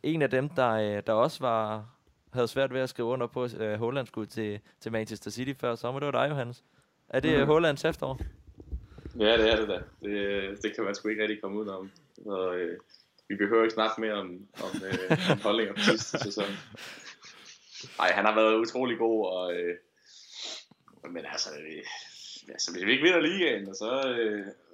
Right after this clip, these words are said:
Speaker 2: så kan vi jo ikke være helt tilfredse, bare fordi Haaland har lavet en masse mål. Altså, det skal jo gerne ende med, at, at han laver nogle mål for et hold, der så også vinder deres kampe. Øhm, så vi skal lige have gang i holdet igen, så kan vi snakke mere om, hvor, hvor god Haaland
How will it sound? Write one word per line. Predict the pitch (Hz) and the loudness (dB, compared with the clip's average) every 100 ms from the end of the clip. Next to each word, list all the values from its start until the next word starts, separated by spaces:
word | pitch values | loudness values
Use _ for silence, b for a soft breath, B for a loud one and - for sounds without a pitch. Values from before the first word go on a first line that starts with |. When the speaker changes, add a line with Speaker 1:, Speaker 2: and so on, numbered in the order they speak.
| _ B B B B B _ _ | _ B B B B B _ _
Speaker 2:
så | - | -14
kan | 110 | -6
vi | 107 | -4
jo | |
ikke | 113 123 | -2 0
være | |
helt | 117 120 | 0 -2
tilfredse, | 110 113 117 | -2 -2 0
bare | 107 107 | 0 0
fordi | 110 110 | -2 -2
Haaland | 120 127 | 0 -2
har | 110 | -2
lavet | 107 | -4
en | 110 104 | -4 -6
masse | - | -6
mål. | 107 107 | -4 -4
Altså, | - - - | -6 -12 -16
det | |
skal | - | -10
jo | - | -2
gerne | 90 117 131 | 0 2 2
ende | 127 | 0
med, | 123 | 0
at, | 117 107 | -2 -4
at | 95 95 | -8 -8
han | 98 | -2
laver | 104 | 0
nogle | 117 104 | 0 -2
mål | 117 117 | -2 -2
for | 104 | -4
et | |
hold, | 98 107 110 | -2 -2 -2
der | - - _ - _ _ _ _ _ _ _ | -10 -12 _ -20 _ _ _ _ _ _ _
så | - 101 | -2 0
også | 104 | 2
vinder | 120 120 | 2 4
deres | 92 90 | 2 0
kampe. | 95 98 110 98 - b b b b _ | -2 -2 -2 -6 -8 b b b b _
Øhm, | 98 98 90 87 87 85 - _ _ _ _ | -6 -2 -2 -2 -8 -10 -16 _ _ _ _
så | - - | -14 -10
vi | |
skal | - - | -6 0
lige | 127 165 | 4 4
have | 113 | 4
gang | 104 110 110 101 | 4 2 0 -2
i | |
holdet | 117 135 117 98 | -2 0 0 -4
igen, | 98 | -6
så | 104 | -6
kan | 120 | -6
vi | 107 | -4
snakke | 104 104 | -4 -4
mere | 110 107 | -2 -4
om, | 98 | -4
hvor, | 98 87 | -8 -10
hvor | 95 | -4
god | 107 104 | -4 0
Haaland | 110 104 | 0 0